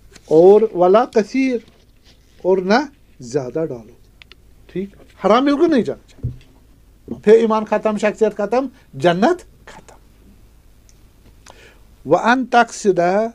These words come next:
لَهُ فِي الْحَلَالِ، اب کہ حلال ہے، حرام نہیں ہے، حلال ہے،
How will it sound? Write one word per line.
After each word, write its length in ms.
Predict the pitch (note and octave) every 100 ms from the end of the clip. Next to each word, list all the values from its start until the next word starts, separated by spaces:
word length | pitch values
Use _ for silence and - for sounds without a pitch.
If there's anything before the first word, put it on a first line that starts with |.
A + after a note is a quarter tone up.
| _ _ _ _ _ _ _ _ _ _ _ _ - _ _ _ -
لَهُ 320 | D3+ D3+ G#3+ A3
فِي 120 | D3+
الْحَلَالِ، 460 | B2+ - G2+ - _ -
اب 200 | G3+ -
کہ 120 | A3 - - - F#3+
حلال 300 | G3+ G3+ E3
ہے، 120 | D#3+ F3
حرام 200 | F#3+ F#3
نہیں 240 | F3+ D#3+
ہے، 80 | C3+ _ _ _ _ _ _ _ _ D#3+
حلال 260 | F#3+ D#3+
ہے، 120 | C#3+